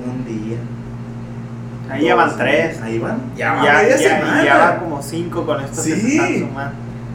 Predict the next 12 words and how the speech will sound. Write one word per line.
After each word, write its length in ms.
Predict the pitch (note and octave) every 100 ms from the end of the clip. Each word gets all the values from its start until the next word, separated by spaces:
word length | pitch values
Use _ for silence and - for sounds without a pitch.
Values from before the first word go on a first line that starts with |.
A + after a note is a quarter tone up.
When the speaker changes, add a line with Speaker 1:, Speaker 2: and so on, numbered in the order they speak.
| -
Speaker 1:
Entonces, 720 | D#3 D#3+ - F#3+ G3 A3+ A#3+ - - - - - - - - -
¿para 220 | D#3 C3+
cuánto 500 | C3+ D#3+ F#3+ G3+ E3+
era? 380 | A3+ D#4+ E4+ A3
¿Para 160 | F3+ D#3
cuándo 300 | F3 G3 G3+
era? 300 | A#3+ A#3 A#2+
Ahí 120 | B2+
te 100 | A#2
va. 220 | - F#3+ - - - - - -
Firma, 360 | C3 D#3 E3+ C#3 A#2
salió. 440 | B2 A#2 A2+ C3+